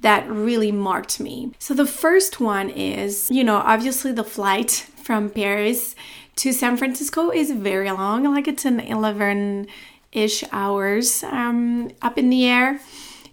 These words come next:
And the first time that I took a plane to San Francisco, that was back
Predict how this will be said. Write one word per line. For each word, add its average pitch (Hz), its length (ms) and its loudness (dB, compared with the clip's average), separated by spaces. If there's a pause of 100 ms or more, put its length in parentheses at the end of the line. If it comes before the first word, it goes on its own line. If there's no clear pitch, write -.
And 240 460 0
the 240 60 -4
first 302 380 0
time 233 600 0
that 214 120 0
I 196 140 0
took 226 200 -6
a 220 60 0
plane 208 300 -4
to 208 80 -2
San 226 240 -2
Francisco, 247 540 -2
that 214 240 0
was 214 260 0
back 208 480 0